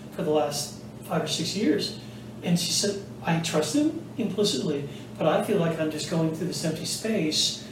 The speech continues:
and so I don't know what's going on, and I've become a nervous wreck, and I don't know how to relax and then just enjoy the ride, if you will."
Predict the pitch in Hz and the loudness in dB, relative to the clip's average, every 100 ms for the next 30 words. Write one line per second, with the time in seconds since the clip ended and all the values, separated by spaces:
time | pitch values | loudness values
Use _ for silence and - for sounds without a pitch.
0 | - - - - 156 - 156 175 190 170 | -14 -14 -4 0 2 6 6 6 4 4
1 | 160 156 - 160 151 160 156 180 - - | 2 0 0 0 0 0 0 0 0 0
2 | 151 - - - 143 143 135 - - - | -2 -2 -4 -6 -6 -6 -6 -6 0 0
3 | 185 214 - - - - - - - - | 0 -2 -6 -14 -14 -14 -14 -14 -14 0
4 | 165 156 165 147 160 160 160 165 170 - | 4 6 6 4 2 4 4 6 2 -2
5 | 143 143 143 143 139 - 160 139 139 147 | -2 -2 0 0 -2 -2 -2 -2 0 0
6 | 143 - - - - 160 147 143 135 139 | 0 -2 -8 -12 -6 -4 -2 -2 -2 -2
7 | 139 135 170 120 113 165 | -2 -2 -6 -4 -4 -4